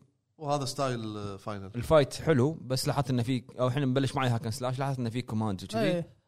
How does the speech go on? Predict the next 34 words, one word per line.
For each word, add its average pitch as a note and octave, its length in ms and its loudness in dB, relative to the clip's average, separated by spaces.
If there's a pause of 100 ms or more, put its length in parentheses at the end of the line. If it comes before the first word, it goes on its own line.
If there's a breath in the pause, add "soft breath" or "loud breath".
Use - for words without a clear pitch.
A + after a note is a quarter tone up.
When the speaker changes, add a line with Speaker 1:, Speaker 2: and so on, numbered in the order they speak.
(160)
Speaker 2:
اتوقع C#3+ 420 2
انه C3+ 260 2
Speaker 1:
تعود. A#2+ 340 0
Speaker 2:
يبي A#2+ 200 0
له B2 100 2
مع A2+ 120 0
الوقت B2 260 0
عشان G2+ 160 -6
اتعلم F#2 320 -8
عليه. A2 200 -6 (180)
Speaker 3:
إيه. A3 60 -10
Speaker 1:
بعد D#3 180 0
Speaker 2:
ناوي F3 280 10
اني A#3+ 100 10
Speaker 3:
أنا G#3+ 80 8
Speaker 2:
اكمل. A#2 120 4
Speaker 3:
نفسي. A2 160 -2
Speaker 1:
بعد D3 260 -2
شي D3+ 320 -4
انت D3+ 160 -12
مغمض C3+ 320 -8
شي، B2+ 100 -14
تع-، A#2+ 200 -12
تبدل. A#3 380 -2
Speaker 3:
لا، B3 60 2
سهله، G#3+ 320 4
سهله. D3+ 320 0 (360)
من A#3 80 2
التعود، G#3+ 420 4
آه، E3 220 -2 (180)
تصير - 180 -2
سهل E3 220 2
عليك. C3+ 280 -4
Speaker 2:
زين. G2 220 -2